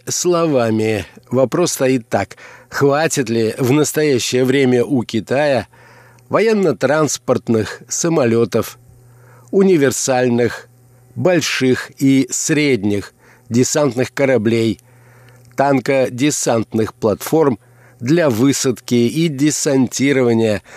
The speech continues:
такого количества войск? Кроме этого, необходимо принимать в расчёт следующее. Смогут ли военно-воздушные и военно-морские силы Китая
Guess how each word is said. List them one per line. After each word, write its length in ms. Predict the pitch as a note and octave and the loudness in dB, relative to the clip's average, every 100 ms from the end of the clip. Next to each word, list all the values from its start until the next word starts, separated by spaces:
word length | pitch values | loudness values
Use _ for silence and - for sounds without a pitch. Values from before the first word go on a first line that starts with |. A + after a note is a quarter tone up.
| - - | -20 -6
такого 640 | - A2+ - A#2+ A#2+ A2+ G2+ - | -2 0 2 2 2 2 -2 -6
количества 760 | D3 C3 G#2 - - A2+ B2+ F2 - | -2 0 0 -4 -4 -2 -2 -2 -6
войск? 640 | B2 C3 - - - - _ _ _ _ _ - - _ - | 0 0 0 -6 -12 -18 _ _ _ _ _ -20 -20 _ -12
Кроме 480 | - D3 C#3 C#3 B2 - - | -2 2 4 2 0 -4 -10
этого, 560 | - F3 D3+ C3+ B2 G#2 - _ _ | -2 0 0 0 0 -2 -8 _ _
необходимо 760 | C#3 C#3+ C#3 B2+ D#3+ E3 D3 A2+ - _ _ | -2 0 0 0 2 2 0 -2 -8 _ _
принимать 520 | - B2 A#2 A#2+ C3+ - | 0 2 2 2 0 0
в 60 | |
расчёт 420 | A#2+ A2 - A2 | -2 -2 -2 -4
следующее. 720 | - D#3+ C#3+ G2+ - - D#2+ - - - - - _ _ _ | -2 -2 0 0 -2 -6 -8 -12 -20 -20 -20 -20 _ _ _
Смогут 480 | - F3 G3 E3+ D3 | -2 0 2 0 0
ли 540 | D3+ D3+ C#3+ B2 F#2+ _ _ | 0 2 2 0 -2 _ _
военно-воздушные 1400 | A2+ C3+ D3+ C3 B2 B2+ C#3 C#3 B2+ B2 - A2 A#2 A2+ | -4 0 2 2 2 2 0 -2 0 -2 0 -2 0 0
и 280 | A2+ C3+ C3 | 0 0 2
военно-морские 1080 | B2 C#3 C3+ C3 C3+ C#3 D3 D#3 - C#3+ A#2 | 2 2 2 2 2 2 2 0 -4 -2 -2
силы 360 | - C#3+ A2+ G2 | -2 -2 0 -2
Китая 540 | - A2 D#3+ D#3 A#2+ | -6 -4 -2 0 -2